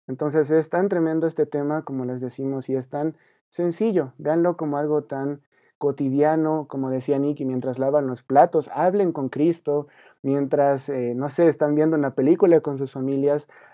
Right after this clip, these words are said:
hablen con Cristo, porque Cristo es sencillo con nosotros. Entonces, em, vamos a estar compartiendo mucho más acerca de este tema, porque es algo muy amplio, es bastante amplio el tema de disfrutar a Cristo,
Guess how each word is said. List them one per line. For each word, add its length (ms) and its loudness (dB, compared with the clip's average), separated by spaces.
hablen 400 2
con 160 -2
Cristo, 380 -4
porque 260 0
Cristo 340 -2
es 100 0
sencillo 480 0
con 140 -4
nosotros. 560 -10
Entonces, 720 -2
em, 520 -4
vamos 340 0
a 20 0
estar 220 2
compartiendo 600 -2
mucho 260 -6
más 440 -6
acerca 520 -2
de 120 2
este 200 -4
tema, 360 -2
porque 280 -4
es 120 -6
algo 400 0
muy 260 0
amplio, 360 0
es 80 -2
bastante 420 -4
amplio 260 -6
el 80 -6
tema 220 -6
de 100 -4
disfrutar 440 -6
a 80 -6
Cristo, 400 -8